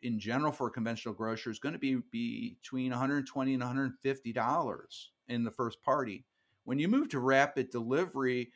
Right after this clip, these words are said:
your sales base is gonna average around <laughs> ten to twenty dollars. So your,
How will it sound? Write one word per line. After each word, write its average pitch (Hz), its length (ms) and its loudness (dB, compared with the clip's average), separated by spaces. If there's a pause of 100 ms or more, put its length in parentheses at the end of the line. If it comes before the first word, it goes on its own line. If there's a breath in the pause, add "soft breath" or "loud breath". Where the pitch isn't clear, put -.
(140 soft breath)
your 151 160 -4
sales 135 420 0
base 123 320 0
is 113 100 -8
gonna 123 320 -4
average 117 400 -4
around 107 460 -6
<laughs> - 0 -
ten 131 260 -4
to 113 60 -4
twenty 135 460 -2
dollars. 107 640 -2 (320 soft breath)
So 135 580 4
your, 131 720 2